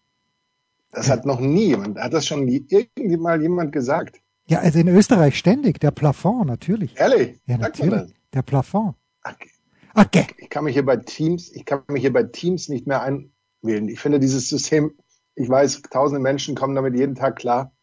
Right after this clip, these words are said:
Speaker 1: Ich komme <laughs> damit nicht klar, vielleicht auch, weil ich, weil ich bei zu vielen verschiedenen
Speaker 2: Genau.
Speaker 1: Dingen bin. Und, äh,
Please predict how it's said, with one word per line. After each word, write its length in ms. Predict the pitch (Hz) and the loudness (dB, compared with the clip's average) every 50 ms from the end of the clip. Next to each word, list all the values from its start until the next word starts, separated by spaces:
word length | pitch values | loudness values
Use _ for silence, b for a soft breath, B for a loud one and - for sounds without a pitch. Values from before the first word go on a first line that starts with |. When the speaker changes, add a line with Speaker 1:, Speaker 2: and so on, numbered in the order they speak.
| _ _ _ _ _ _ _ _ | _ _ _ _ _ _ _ _
Speaker 1:
Ich 160 | - - - | -16 -14 -10
komme 240 | - - 139 139 143 | -6 -4 -2 -2 -2
<laughs> 60 | - | -2
damit 340 | - - 139 139 139 113 104 | -2 -4 -4 -2 -2 -2 -2
nicht 160 | 127 127 123 - | -2 -4 -4 -2
klar, 220 | 127 123 123 123 | 0 0 0 0
vielleicht 360 | 123 143 135 123 - 156 - 147 | 0 0 -2 -2 -2 -2 0 0
auch, 140 | 131 123 - | -2 0 -2
weil 140 | 147 139 | -2 -2
ich, 160 | 127 110 - b b b b b b b b _ _ - - | -2 -4 -8 b b b b b b b b _ _ -12 -4
weil 140 | 147 139 139 | 0 0 0
ich 80 | 131 - - _ _ - | 0 -2 -8 _ _ -8
bei 100 | - 127 | -6 -6
zu 260 | 120 - - 175 180 156 | -4 -4 -2 -2 -2 -2
vielen 360 | - 151 143 143 143 143 135 | 2 4 4 4 4 2 0
verschiedenen 760 | 139 - 123 - - - 165 156 156 151 131 127 123 127 _ - | -2 -6 -6 -6 -2 0 0 0 2 0 0 0 -2 -6 _ 2
Speaker 2:
Genau. 280 | - 208 220 196 127 - _ - | 2 4 4 4 2 0 _ -2
Speaker 1:
Dingen 280 | 160 202 202 143 113 | 0 0 0 0 2
bin. 320 | 104 123 127 151 165 - _ _ _ _ _ _ _ _ _ - | 0 0 0 0 -4 -8 _ _ _ _ _ _ _ _ _ -8
Und, 400 | - 135 135 135 131 127 - 147 | -4 -4 -2 -2 -4 -4 -2 0
äh, 300 | 131 131 131 127 127 | 2 4 4 4 2